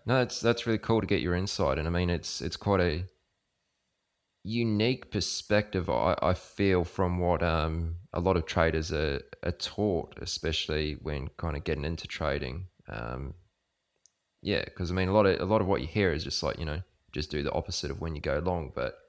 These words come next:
you're saying it's, it's quite different. So, I mean, it's really good to get your take on that. Um, so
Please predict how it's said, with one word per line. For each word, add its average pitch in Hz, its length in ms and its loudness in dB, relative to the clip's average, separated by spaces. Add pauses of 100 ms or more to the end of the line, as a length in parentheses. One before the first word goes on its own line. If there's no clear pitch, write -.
(200)
you're 80 100 -6
saying 71 300 -6
it's, - 260 -8
it's - 160 -8
quite - 280 -2
different. 85 300 -4
So, 76 300 0
I 67 60 -2
mean, 87 140 0
it's - 160 -6
really 101 120 0
good 82 160 -4
to - 60 -18
get - 140 -8
your 78 100 -4
take 80 340 0
on 87 140 -4
that. - 220 -4 (800)
Um, 104 500 2
so 127 360 4